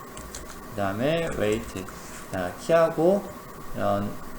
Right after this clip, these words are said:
몸무게가 이렇게 있습니다. 그러면 여기서 이제 키하고 몸무게가 있는데요. 그럼 키하고 몸무게를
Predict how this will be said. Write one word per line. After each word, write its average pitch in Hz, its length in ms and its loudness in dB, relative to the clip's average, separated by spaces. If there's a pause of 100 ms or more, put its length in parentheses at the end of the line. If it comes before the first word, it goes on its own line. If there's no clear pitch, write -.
(140)
몸무게가 127 1600 0 (160)
이렇게 101 260 -4
있습니다. 98 380 -6 (1040)
그러면 165 420 6
여기서 127 680 6 (560)
이제 123 420 6 (1200)
키하고 170 280 12
몸무게가 135 420 6
있는데요. 113 540 4 (3000)
그럼 101 260 -2
키하고 170 340 8
몸무게를 131 840 6